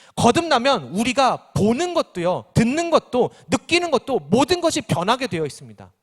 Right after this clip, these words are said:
뱃속의 아기 때에는 보는 것도 안 보이죠. 눈 감고 있죠. 아무것도 안 보이죠.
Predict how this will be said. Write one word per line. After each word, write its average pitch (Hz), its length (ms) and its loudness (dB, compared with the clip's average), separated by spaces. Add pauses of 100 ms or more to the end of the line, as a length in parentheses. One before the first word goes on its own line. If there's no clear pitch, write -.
(1000)
뱃속의 214 760 -6 (140)
아기 175 340 -10
때에는 127 680 -10 (440)
보는 202 400 -6
것도 139 420 -10
안 147 220 -12
보이죠. 180 560 -8 (160)
눈 156 160 -8
감고 196 280 -12
있죠. 131 440 -18
아무것도 220 420 -14
안 131 120 -20
보이죠. 117 400 -20